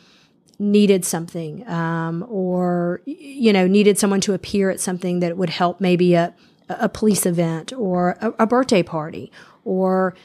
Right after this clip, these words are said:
someone wanted someone to eat lunch with their son at school, and, and, and, and he, you were his favorite person. You know, and those were the stories that weren't necessarily shared on air.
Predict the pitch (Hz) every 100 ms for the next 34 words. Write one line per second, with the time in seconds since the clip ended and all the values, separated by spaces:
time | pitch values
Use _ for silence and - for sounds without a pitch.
0 | _ _ - - 220 220 214 214 196 202
1 | 202 190 - 208 196 196 196 - 196 214
2 | 214 196 214 214 202 190 196 190 185 214
3 | 196 175 170 180 - - 202 170 160 165
4 | 180 180 180 202 190 190 202 185 214 208
5 | 202 214 208 175 202 - 196 190 190 -
6 | 208 190 170 156 - - - - 247 247
7 | 240 269 330 339 330 233 220 - 208 202
8 | 190 190 202 196 202 208 196 190 185 175
9 | 180 170 190 208 196 185 175 165 190 240